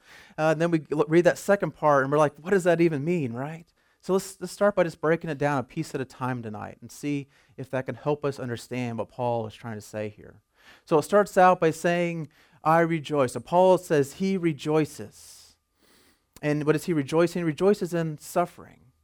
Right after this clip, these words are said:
And that doesn't really sound too easy, does it? So I thought m-, maybe this word rejoice has some, some other meanings. So I decided to put my, uh, all my,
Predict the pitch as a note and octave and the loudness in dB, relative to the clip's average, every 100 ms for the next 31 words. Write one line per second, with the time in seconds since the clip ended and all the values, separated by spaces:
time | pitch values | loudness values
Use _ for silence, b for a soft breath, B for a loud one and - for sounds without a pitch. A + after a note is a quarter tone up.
0 | _ _ _ _ - D#3+ G#3 A3+ G3+ F#3+ | _ _ _ _ -8 2 2 2 -2 -2
1 | F3 _ _ _ _ _ _ _ - D#3+ | -12 _ _ _ _ _ _ _ -6 -2
2 | F3 - E3+ E3 E3+ F#3 D3+ B2+ C#3 C3+ | -2 -2 -4 -2 -2 -2 -2 0 0 0
3 | G#2+ - _ b b b F#3 F3 E3+ D#3+ | -6 -14 _ b b b 2 6 6 4
4 | F#3+ D#3 D#3+ D3 E3+ G3 G3 F3+ - F3 | 2 0 -2 -6 4 4 4 0 2 0
5 | D#3+ C#3+ F3 F#3 C#3+ - C#3+ - C3+ - | 2 -2 2 2 2 0 -4 -4 -10 -8
6 | D#3+ D#3 D3+ D3 E3 C#3+ A#2+ - B2 - | -4 0 0 2 2 0 -4 -2 -2 -2
7 | b b D#3+ D#3 F3 E3 C3 - E3 C#3+ | b b -4 0 0 2 0 0 -2 0
8 | C#3 C3 B2 A2+ - b b D3 D#3 C3 | 0 0 0 0 -4 b b -2 0 0